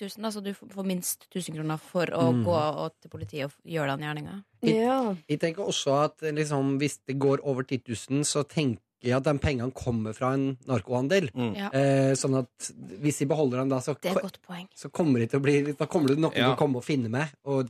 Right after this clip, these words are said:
Speaker 2: knekke beina mine.
Speaker 1: Hvem er det som går med, liksom, femten tusen i lomma og mister dem på trikken uansett, på en måte?
Speaker 3: Før
Speaker 2: Mm.
Speaker 3: var det jo ty-, eh, folk som var trygda, som hadde vært og hentet trygda si, ikke sant?
Speaker 2: Ah.
Speaker 1: Jo, men
Speaker 3: Men
Speaker 1: sånn
Speaker 3: sånn
Speaker 1: er
Speaker 3: er det
Speaker 1: det
Speaker 3: jo ikke
Speaker 1: ikke
Speaker 3: lenger.
Speaker 1: lenger.
Speaker 3: Nei,
Speaker 1: Nei.
Speaker 3: det er det ikke lenger. Så det er mindre sjanse nå for å finne masse penger enn før.
Speaker 4: Mm.
Speaker 1: Dessverre.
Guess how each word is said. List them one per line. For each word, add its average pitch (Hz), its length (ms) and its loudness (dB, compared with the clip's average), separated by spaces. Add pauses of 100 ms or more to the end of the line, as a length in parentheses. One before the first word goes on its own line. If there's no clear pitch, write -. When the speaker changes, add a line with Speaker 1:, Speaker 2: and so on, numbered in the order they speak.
(140)
Speaker 2:
knekke 147 280 -2
beina 113 220 -2
mine. 123 300 -2 (260)
Speaker 1:
Hvem 277 120 2
er - 20 6
det 285 100 2
som 294 140 0
går 226 240 2
med, 233 140 -2
liksom, 240 200 -2
femten 233 300 -6
tusen 190 240 -10
i - 20 -8
lomma 196 300 -2
og 175 60 -2
mister 185 360 -4
dem 156 160 -2
på 170 160 -8
trikken 170 400 -8
uansett, 165 380 -6
på 180 80 -12
en 175 100 -10
måte? 220 180 -10 (140)
Speaker 3:
Før 254 220 2
Speaker 2:
Mm. - 20 0
Speaker 3:
var 233 120 2
det 240 120 -2
jo - 160 -12
ty-, 220 80 -4
eh, 226 320 -4
folk 220 180 -8
som 226 140 -6
var 226 80 -18
trygda, 214 460 -4
som 226 100 -10
hadde 214 160 0
vært - 60 -16
og 214 80 -10
hentet 180 360 -4
trygda 170 320 -6
si, 190 140 -8
ikke - 80 -14
sant? 131 220 2 (100)
Speaker 2:
Ah. - 120 4
Speaker 1:
Jo, 262 120 4
men 262 40 4
Speaker 3:
Men 262 80 2
Speaker 1:
sånn 269 200 -2
Speaker 3:
sånn 277 100 4
Speaker 1:
er 254 40 6
Speaker 3:
er 202 100 6
det - 0 -
Speaker 1:
det 190 80 2
Speaker 3:
jo - 0 -
ikke 196 120 -4
Speaker 1:
ikke 190 40 -2
Speaker 3:
lenger. 170 220 0
Speaker 1:
lenger. 160 60 -8 (100)
Speaker 3:
Nei, 240 100 -2
Speaker 1:
Nei. 226 80 2
Speaker 3:
det 233 80 0
er 196 60 4
det 165 100 -6
ikke 156 140 -14
lenger. 156 140 -14
Så 208 300 -2
det - 40 -16
er 226 100 -4
mindre 196 260 -2
sjanse 180 380 -4
nå 214 100 -6
for 220 120 -10
å 202 40 -8
finne 190 220 -2
masse 185 220 -6
penger 170 220 -4
enn 170 120 -2
før. 170 180 -4 (540)
Speaker 4:
Mm. 123 220 0
Speaker 1:
Dessverre. 214 500 -6